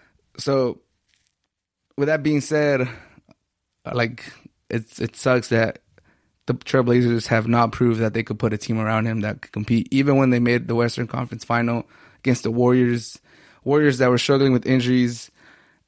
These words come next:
Obviously, it was the, like, undefeatable, undefeatable, indestructible Warriors with K D.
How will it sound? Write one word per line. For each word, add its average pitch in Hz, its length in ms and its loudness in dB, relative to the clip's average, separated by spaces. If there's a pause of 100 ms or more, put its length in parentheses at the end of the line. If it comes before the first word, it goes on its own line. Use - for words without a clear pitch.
Obviously, 147 320 2
it 135 40 4
was 127 340 2
the, 120 240 2
like, 113 240 -2 (460)
undefeatable, 123 840 2
undefeatable, 117 720 2
indestructible 117 680 -2
Warriors 117 480 2
with 110 140 -6
K 113 200 2
D. 123 380 0